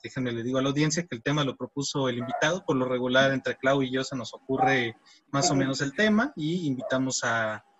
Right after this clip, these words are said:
Speaker 1: alguien que tenga un perfil que lo pueda desarrollar. Y el tema que propuso el señor Humberto y que nos va a platicar el día de hoy son las instituciones de poder y modernización en nuestra sociedad,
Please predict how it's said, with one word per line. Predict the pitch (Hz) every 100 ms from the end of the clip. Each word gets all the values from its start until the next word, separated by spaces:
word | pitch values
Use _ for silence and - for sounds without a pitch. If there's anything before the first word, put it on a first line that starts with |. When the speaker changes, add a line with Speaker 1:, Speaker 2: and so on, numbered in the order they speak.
| _
Speaker 1:
alguien | - 151 147 143
que | 123
tenga | 139 135
un | 131
perfil | 127 123 143 131
que | -
lo | 117
pueda | - 131
desarrollar. | 127 117 127 123 127 170 202 _ _ _ _
Y | 156 180
el | -
tema | 143 139 135
que |
propuso | 123 123 - 139 143
el | 131
señor | - 127 139
Humberto | 135 139 156 -
y |
que | 131 120
nos | 120
va |
a | 127
platicar | 127 113 -
el | 127
día | 127
de | 127
hoy | 139 180
son | - 147 156
las | 151 151 762
instituciones | - - - - 165 180 180 - _ _ _ _ _ _ _ _ _
de | 143 139
poder | 143 143 175 247 - _ _ _ _ _ _
y | 185 196
modernización | 185 170 156 160 156 - 143 143 135 123 123 _ -
en | 143 147 143
nuestra | - 139 135 135
sociedad, | - 131 131 123 110